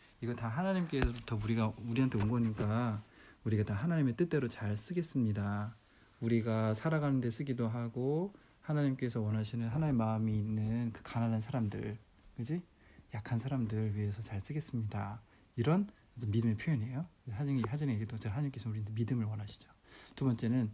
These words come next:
"하나님, 우리가 이렇게 십분의 일 하나님께 드려도 우리는 하나님의 은혜와 하나님의 보호하심으로 잘 살 수 있을 거라고 믿습니다. 아까워하지 않고 하나님께 우리가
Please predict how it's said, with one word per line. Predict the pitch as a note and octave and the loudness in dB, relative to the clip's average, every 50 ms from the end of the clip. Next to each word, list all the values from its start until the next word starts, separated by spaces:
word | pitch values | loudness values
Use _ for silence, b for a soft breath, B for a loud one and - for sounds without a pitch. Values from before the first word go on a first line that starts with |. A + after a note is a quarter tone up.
| B B B B B B B B | B B B B B B B B
"하나님, | - F3 F3+ F#3 F#3 F#3+ F3 D3+ | 2 4 6 6 6 6 6 6
우리가 | D3 D3+ D#3 D3 | 6 6 6 6
이렇게 | C3 C3+ C3+ C#3+ | 4 2 0 -2
십분의 | - - - F3 E3 D3+ | -6 -2 0 2 4 4
일 | D3 | 4
하나님께 | E3+ F3+ E3+ E3 C#3+ | 2 2 2 0 0
드려도 | - - A#2+ C3 C#3+ D3 C3 A#2+ A2 G#2+ A2 A2+ A#2 A#2+ B2 A#2+ A2+ G#2 G2 G#2 G#2+ - _ _ - - - | 2 2 4 4 4 4 4 2 2 4 4 4 4 4 2 2 2 0 -2 -4 -6 -10 _ _ -16 -8 -2
우리는 | A#2+ B2 B2+ B2 B2 B2 A#2+ A#2+ A#2+ A#2+ B2 B2 B2 A#2 A2 G2+ B B B B B B | 0 2 4 4 4 4 2 2 2 2 2 2 4 2 2 0 B B B B B B
하나님의 | - E3 E3 D#3+ D#3 D3+ C#3+ C3 | 0 2 4 4 4 4 4 4
은혜와 | A2+ A2 A2 A2+ A2+ A2 A2 | 4 4 2 2 2 2 0
하나님의 | A2+ C3+ C#3+ C3+ C3 B2 A2+ | 0 0 0 0 0 0 -2
보호하심으로 | G#2+ - A2+ A2+ A2+ A2+ A2 - A2+ A2 G#2+ A#2 D3 D#3 C#3 G#2+ F#2+ G#2+ - | -2 -2 0 0 0 0 -2 -2 -4 -2 -2 0 0 0 0 0 -2 -4 -8
잘 | - - - G#2+ | -10 -6 -4 -4
살 | G#2+ A#2+ D#3 | -2 0 -2
수 | D#3 - - | -2 -2 -4
있을 | G#2+ - C3 | -4 -4 -6
거라고 | - - A2+ A2+ A2+ | -4 -2 -2 -2 0
믿습니다. | G#2 G2+ G2+ - - A#2 A2 - G2+ G2 G2 F2 D#2 C#2+ C#2+ - - - - _ _ - | -2 -2 -2 -2 0 0 0 0 0 0 0 0 -2 -2 -4 -4 -6 -6 -8 _ _ 8
아까워하지 | - - - - B2 A#2+ B2 A#2+ G#2+ | 8 8 8 6 -4 -4 -4 -4 -4
않고 | G#2+ G#2 G#2 G2+ - - A#2 A#2+ C#3 D#3+ | -4 -6 -6 -6 -6 -6 -4 -2 -2 -2
하나님께 | D#3 C3+ C3+ B2 A#2 A2 A2 G#2+ - - A2 | -2 -2 -2 0 0 -2 -4 -6 -6 -6 -4
우리가 | G2+ G#2 G#2+ G#2+ G#2+ A2 G#2+ | -4 -2 -2 -2 -2 -2 -4